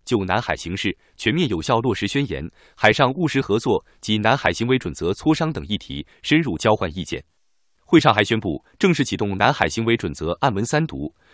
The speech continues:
同意加快推进准则磋商，争取早日达成有效、富有实质内容、符合国际法的准则。南海行为准则旨在为在南海有利益的国家提供一套机制或行为规则，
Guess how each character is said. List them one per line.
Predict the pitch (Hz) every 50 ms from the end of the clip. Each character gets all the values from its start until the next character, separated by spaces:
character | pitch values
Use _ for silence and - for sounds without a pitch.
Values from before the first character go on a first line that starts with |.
| _ _
同 | - - 135
意 | 165 170 123
加 | - - 127
快 | 123 - 113
推 | - - 113
进 | - 104 90 76
准 | - 87 78
则 | - 82 87
磋 | - - 123
商， | 123 - 120 117 131 - _ _ _ _ _
争 | 175 170 180
取 | - - 110 127
早 | - - 90 80
日 | - 151 -
达 | - 98 110
成 | - 107 110
有 | 92 73 64
效、 | - - 156 113 85 - _ _
富 | - 180
有 | 123 98 78
实 | - - - 127
质 | - 196
内 | 165 120 90
容、 | 71 67 69 76 - _ _
符 | - 143 156
合 | - 117 120
国 | - 95 101
际 | - - 170
法 | - - 71
的 | - 110
准 | - 82 64
则。 | - - 64 65 - _ _ _ _ _ _ _ _ _ _ _ _ _
南 | 123 139 156
海 | - 101 95
行 | - 127
为 | 139 147 143
准 | 104 85 76
则 | - 82 87 104 - _ _ _ _ _
旨 | - 127 127
在 | - 156 143
为 | 143 143 131
在 | 117 117 107 107
南 | 107 110 123
海 | - 113 107
有 | 104 95 85
利 | 82 170 160
益 | 131 95
的 | 90
国 | - 82 90
家 | - 107 98 104 - - _ _
提 | - 117
供 | 110 120 113 98
一 | 95 -
套 | - - 90 -
机 | - 123 131
制 | - 107 90 -
或 | - 95 92
行 | 87 - 110
为 | 101 101 107
规 | - 151 160
则， | - - 67 69 -